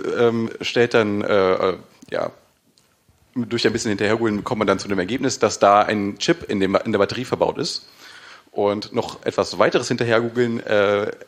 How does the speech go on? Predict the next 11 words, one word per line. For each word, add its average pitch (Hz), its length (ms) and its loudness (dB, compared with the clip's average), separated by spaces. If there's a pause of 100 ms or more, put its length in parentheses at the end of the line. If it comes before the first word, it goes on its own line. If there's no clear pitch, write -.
(300)
ergibt 113 300 -4
dann, 101 260 0
dass 107 340 0
in 107 220 -4
diesem, 95 460 -4 (160)
äh, 87 300 2
dass 95 140 -2
dieser 92 200 0
Chip - 220 0 (840)
dem 98 420 0 (140)
Gerät, 110 440 2